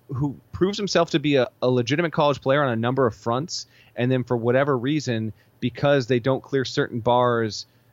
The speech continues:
which are there also for somewhat legitimate reasons, 'cause sometimes those g-, people that aren't that good in college will clear those bars in testing and, and tryouts, and that's why they exceed in the N B A. I just,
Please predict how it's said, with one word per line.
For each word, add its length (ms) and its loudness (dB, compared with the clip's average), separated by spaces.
which 320 2
are 100 4
there 260 4
also 300 2
for 320 -4
somewhat 380 -2
legitimate 360 0
reasons, 300 -2
'cause 140 -6
sometimes 400 0
those 140 2
g-, 100 -12
people 260 0
that 220 2
aren't 200 -2
that 160 0
good 120 -6
in 80 -6
college 440 -2
will 160 -2
clear 280 2
those 200 4
bars 420 2
in 140 -6
testing 480 -6
and, 200 -8
and 140 -6
tryouts, 560 -2
and 120 -4
that's 180 -2
why 140 2
they 80 -2
exceed 240 -4
in 80 -8
the 80 -4
N 100 -4
B 120 0
A. 160 0
I 100 -4
just, 180 -14